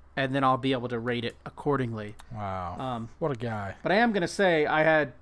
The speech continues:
Speaker 1: two of these. You know what? I don't wanna be a liar. Let me finish this real quick. <laughs> So I had two of these full pint glasses in the span of, like,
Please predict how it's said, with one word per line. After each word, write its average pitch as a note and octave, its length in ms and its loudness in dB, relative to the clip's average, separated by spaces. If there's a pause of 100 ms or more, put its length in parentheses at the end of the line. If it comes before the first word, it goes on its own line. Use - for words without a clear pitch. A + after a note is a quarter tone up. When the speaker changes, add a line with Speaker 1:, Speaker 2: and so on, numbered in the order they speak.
(220)
Speaker 1:
two G3+ 300 -4
of D#3+ 80 0
these. C#3 580 -2 (640)
You C3 80 -6
know B2 120 -4
what? C3 260 -2
I C#3 80 -4
don't D#3 100 0
wanna C#3 120 2
be C3 120 -2
a A#2+ 80 -2
liar. A#2 320 0
Let A#2 100 -4
me A#2+ 80 -6
finish A#2 260 -10
this - 180 -14
real - 80 -16
quick. - 160 -16 (1300)
<laughs> E3+ 100 -2 (2500)
So - 140 0
I F#3 80 8
had D#3 140 4 (480)
two A3+ 220 2
of G3+ 80 6
these F#3 260 0
full F3+ 260 0
pint D#3+ 320 -4
glasses C3+ 440 -4
in C3 100 -4
the C3 60 -4
span C#3+ 320 2
of, C3+ 100 0
like, B2 280 0